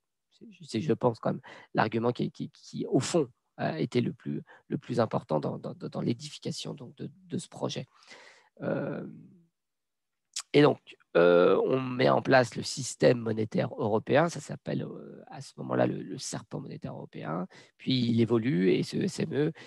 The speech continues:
euh, bien, c'est ce qui va, euh, euh, conduire à, à ce projet fou, hein, euh, très ambitieux au final, hein. Ça reste un beau projet. Aujourd'hui, on peut, on peut critiquer certains de ses aspects, mais ça reste un beau projet, ce projet de construction,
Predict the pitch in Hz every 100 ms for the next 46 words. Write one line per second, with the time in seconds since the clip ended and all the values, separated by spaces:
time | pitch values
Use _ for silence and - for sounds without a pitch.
0 | - - - - - 139 123 - 131 -
1 | - - - 147 156 - _ - - -
2 | - - _ _ - - - - - 113
3 | - - - - - - 185 - _ -
4 | - - 104 101 104 - 160 _ - 117
5 | 190 147 127 220 196 - - - 135 127
6 | 117 - 139 175 - - 107 - - -
7 | - - 127 131 120 120 - 120 214 -
8 | 143 120 123 104 - - _ - - 123
9 | 113 110 - 117 - 139 123 - 120 110
10 | 107 107 202 226 - - - - 135 -
11 | - 123 117 - 120 - - 151 151 -
12 | 120 - 139 - 143